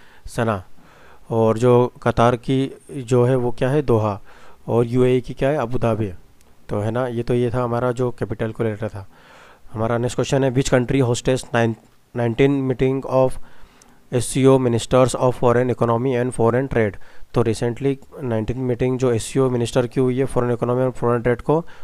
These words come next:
वो किस कंट्री ने होस्ट करा है? तो नाइजीरिया ने करा है, इंडिया ने करा है, चाइना ने करा है या नेपाल ने करा है? तो recently इंडिया ने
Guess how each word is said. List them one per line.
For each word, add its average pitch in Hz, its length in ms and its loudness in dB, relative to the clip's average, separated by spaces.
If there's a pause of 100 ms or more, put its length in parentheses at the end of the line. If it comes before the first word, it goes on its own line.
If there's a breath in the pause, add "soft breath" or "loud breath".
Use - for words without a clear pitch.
(120 loud breath)
वो 131 60 -2
किस 127 160 0
कंट्री 120 280 0
ने 135 100 0
होस्ट 127 280 0
करा 110 160 0
है? 101 80 -2
तो 110 180 0
नाइजीरिया 113 380 0
ने 127 100 0
करा 127 240 -2
है, 143 200 -2 (400 loud breath)
इंडिया 117 220 4
ने 120 120 2
करा 127 200 2
है, 143 200 2 (540 loud breath)
चाइना 113 300 4
ने 120 100 0
करा 120 240 0
है 147 180 -2 (340 soft breath)
या 120 80 2
नेपाल 113 260 2
ने 110 100 0
करा 104 180 -2
है? 101 60 -2
तो 110 160 0
recently 120 500 -2 (640 soft breath)
इंडिया 117 280 2
ने 151 240 0